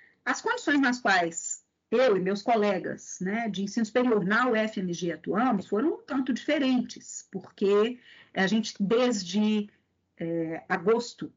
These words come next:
de dois mil e vinte, né, entre março e agosto a universidade parou, foi se estruturar, foi entender o que ia fazer e como ia fazer. Desde agosto de dois mil e vinte vem atuando com a mediação,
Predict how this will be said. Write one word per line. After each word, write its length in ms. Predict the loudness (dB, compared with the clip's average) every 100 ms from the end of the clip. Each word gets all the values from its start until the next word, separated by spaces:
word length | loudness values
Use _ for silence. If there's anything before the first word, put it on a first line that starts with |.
| _ _
de 160 | -6 -2
dois 240 | -2 0
mil 200 | -2 -2
e 40 | 0
vinte, 580 | 2 2 2 -4 -12 -12 -6
né, 220 | -4 -6 -6
entre 240 | -2 0 2
março 360 | 2 2 0
e 40 | -2
agosto 380 | 0 -2 -4 -4
a 40 |
universidade 460 | -4 -4 -4 -4 -2
parou, 400 | 0 4 4 2
foi 160 | 0
se 80 | -4
estruturar, 720 | -8 -2 -2 0 2 2 2
foi 100 | -2
entender 340 | -4 -2 0 0
o 60 |
que 140 | 0 -2
ia 80 | 0
fazer 320 | -2 0 -2
e 60 |
como 200 | -2 -4
ia 120 | -4 -4
fazer. 440 | -4 0 0 0 -6 -20 -20 -4
Desde 300 | 0 2 4
agosto 500 | 4 4 2 -2 -6
de 120 | -4
dois 180 | -2 0
mil 140 | 0
e 60 | 2
vinte 280 | 2 2 2
vem 200 | 2 2
atuando 720 | 0 -2 0 0 2 0 -2 -10 -20 _ -4
com 180 | 0
a 60 | 2
mediação, 1000 | 2 2 0 0 -2 0 2 2 2 0